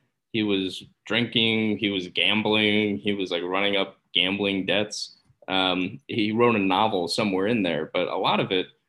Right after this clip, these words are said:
w-, was, it seemed like kind of a, a dissolute young man. Um, w-, but this is also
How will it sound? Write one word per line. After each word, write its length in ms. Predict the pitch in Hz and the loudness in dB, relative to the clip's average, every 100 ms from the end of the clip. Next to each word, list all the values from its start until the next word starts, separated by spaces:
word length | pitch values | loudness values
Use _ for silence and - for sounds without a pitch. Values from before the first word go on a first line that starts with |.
| _ _ - | _ _ -2
w-, 280 | 104 73 | 0 0
was, 480 | 107 110 101 - - - | 0 0 0 -6 -12 -12
it 160 | 92 | -10
seemed 340 | - 147 135 110 | -2 2 2 2
like 260 | 101 - | 0 -2
kind 160 | 107 104 | -2 -2
of 140 | 95 | 0
a, 380 | 92 90 87 87 - - | 0 0 0 -4 -8 -14
a 60 | |
dissolute 560 | 95 117 - 104 107 - | -6 -4 -2 -2 -2 -2
young 260 | 107 113 104 | -4 -2 -2
man. 540 | 104 107 87 64 143 _ _ - - | 0 0 0 -4 -10 _ _ -20 -6
Um, 440 | 98 92 90 92 - _ _ | -2 -2 -2 -4 -8 _ _
w-, 240 | 113 117 - _ - 139 | -6 -6 -8 _ -18 -2
but 200 | 117 107 - | -2 -2 0
this 160 | 139 143 | 2 4
is 80 | |
also 300 | 131 - 113 | 4 4 2